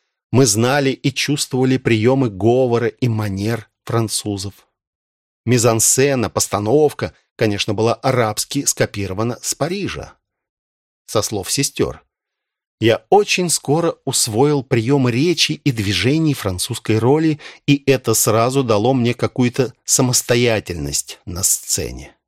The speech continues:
Быть может, я не играл образа, созданного автором, но... Несомненно, что мне удалось дать образ подлинного француза. И это уже успех, так как если я и копировал, то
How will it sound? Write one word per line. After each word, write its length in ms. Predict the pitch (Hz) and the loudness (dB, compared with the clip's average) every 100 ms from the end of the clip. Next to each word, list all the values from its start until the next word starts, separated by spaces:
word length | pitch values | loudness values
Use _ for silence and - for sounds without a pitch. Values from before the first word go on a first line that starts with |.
| _ _ | _ _
Быть 220 | - 107 110 | -2 -2 2
может, 400 | 113 110 110 - | 2 2 -2 -6
я 260 | 110 110 | -2 0
не 220 | 104 110 120 | 2 2 2
играл 380 | 127 175 160 - | 2 0 0 -2
образа, 540 | 113 90 95 85 85 | -4 -2 -4 -6 -6
созданного 680 | - 120 101 92 98 101 - - | -4 -2 -2 -2 -4 -2 -2 0
автором, 480 | 170 - 104 98 | -2 -2 -2 2
но... 180 | 123 151 - _ - | 2 2 -4 _ 0
Несомненно, 1080 | 120 139 - 131 139 196 220 147 85 67 - | 2 4 2 2 2 2 0 0 -2 -6 -16
что 340 | - - - 87 | -6 -4 -4 -6
мне 360 | 85 104 165 - | -2 0 0 2
удалось 500 | 170 160 160 170 147 | 0 2 2 0 -2
дать 340 | 113 147 143 - | 0 -2 -2 -2
образ 420 | 139 123 120 - | 0 0 -2 -4
подлинного 760 | - - 85 95 104 104 104 101 | -8 -6 -4 -2 -2 -2 -4 -8
француза. 800 | - 107 110 - 82 73 - 73 - _ _ _ _ _ _ _ - | -4 -2 -2 -4 -6 -8 -12 -16 -20 _ _ _ _ _ _ _ -2
И 100 | 123 | -2
это 360 | - 117 110 | 2 2 2
уже 240 | 123 123 131 - | 0 0 -2 -4
успех, 640 | 135 - - 143 - - _ - | -4 -4 -2 -2 -2 -12 _ -4
так 160 | 113 | -4
как 200 | - 107 | -2 -4
если 400 | 110 113 123 - | 0 2 2 0
я 260 | 95 90 113 | -6 0 0
и 220 | - 117 | 0 -4
копировал, 800 | - - 92 - 196 247 208 180 | -2 -2 -4 -4 -4 0 2 0
то 280 | - - 202 | 0 0 0